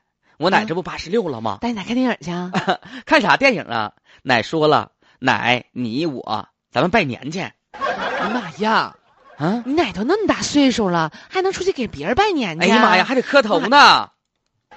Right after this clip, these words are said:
Speaker 2: 啊？
Speaker 1: 给他拉，给他大姑。
Speaker 2: 啊，那你
Speaker 1: 嗯。
Speaker 2: 奶奶是估计是辈分小，你那大姑辈分大。
Speaker 1: <laughs>
Speaker 2: 是不是你，你那个大姑，
Speaker 1: 嗯。
Speaker 2: 你奶她大姑也就是七十多岁？
Speaker 1: 哎呀，咋说呢？
Speaker 2: 你奶可真是。
Speaker 1: 就我奶对大姑可好了，
Speaker 2: 嗯。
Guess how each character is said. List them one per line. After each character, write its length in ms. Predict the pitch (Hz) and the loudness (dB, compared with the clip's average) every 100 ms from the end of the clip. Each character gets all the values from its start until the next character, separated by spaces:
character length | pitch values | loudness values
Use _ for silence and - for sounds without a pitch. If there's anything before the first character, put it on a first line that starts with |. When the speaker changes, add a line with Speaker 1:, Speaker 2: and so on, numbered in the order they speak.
| - - - - - | -10 -8 -8 -8 -6
Speaker 2:
啊？ 520 | 190 202 240 320 381 415 440 - | -2 0 4 6 8 6 4 -2
Speaker 1:
给 80 | - | 2
他 80 | 240 | 6
拉， 300 | 311 254 190 | 6 6 4
给 160 | 240 | 4
他 80 | 233 | 4
大 160 | 302 302 | 6 4
姑。 220 | 190 240 320 175 120 - - - - - - - | 4 8 10 10 6 -8 -20 -20 -20 -20 -20 -6
Speaker 2:
啊， 540 | 185 202 196 165 131 - - | 0 2 2 2 -2 -12 -18
那 80 | - | -6
你 140 | 262 294 | -2 0
Speaker 1:
嗯。 20 | |
Speaker 2:
奶 160 | 285 | 0
奶 100 | 139 | -2
是 200 | 180 247 | -6 -6
估 180 | 220 247 | -6 -6
计 100 | 254 | -6
是 120 | 254 | -6
辈 180 | 262 359 | -4 -2
分 160 | 269 247 | -4 -6
小， 300 | - 151 120 | -6 -8 -8
你 80 | 156 | -6
那 60 | |
大 120 | 240 269 | -2 -2
姑 160 | 202 | -4
辈 160 | 226 262 | -4 -2
分 160 | 226 | -2
大。 200 | 240 294 - - | -4 -4 -4 -10
Speaker 1:
<laughs> 260 | 170 202 - | 0 0 2
Speaker 2:
是 140 | 392 | 0
不 40 | |
是 40 | 392 | 0
你， 160 | 349 349 | -2 -12
你 240 | - 277 247 | -14 -10 -6
那 160 | 262 | 0
个 80 | 320 | 2
大 220 | 302 311 | 4 4
姑， 280 | 240 226 233 - | 2 -2 -4 -4
Speaker 1:
嗯。 120 | - 208 | -2 2
Speaker 2:
你 60 | |
奶 140 | 302 190 | 2 2
她 80 | |
大 160 | 226 254 | 2 0
姑 120 | 220 | 2
也 80 | 214 | 0
就 80 | 196 | 0
是 60 | |
七 220 | 208 - 233 | -4 -4 -2
十 60 | |
多 100 | 202 | 0
岁？ 160 | 180 196 180 165 - - | 0 -2 -2 -6 -8 0
Speaker 1:
哎 100 | 160 | 2
呀， 180 | 156 - - _ | 2 -4 -16 _
咋 160 | - 120 | 0 2
说 20 | |
呢？ 60 | 269 | 4
Speaker 2:
你 60 | 165 | 2
奶 100 | 156 | 0
可 80 | |
真 180 | 170 160 | 0 -4
是。 220 | 156 - | -6 -4
Speaker 1:
就 80 | 180 | 0
我 140 | 156 185 | 2 2
奶 180 | 139 | 0
对 140 | 156 151 | -2 -6
大 140 | 151 | -8
姑 100 | 139 | -12
可 160 | 139 135 | -6 -6
好 180 | 127 78 | -6 -12
了， 220 | 73 | -12
Speaker 2:
嗯。 80 | - | -14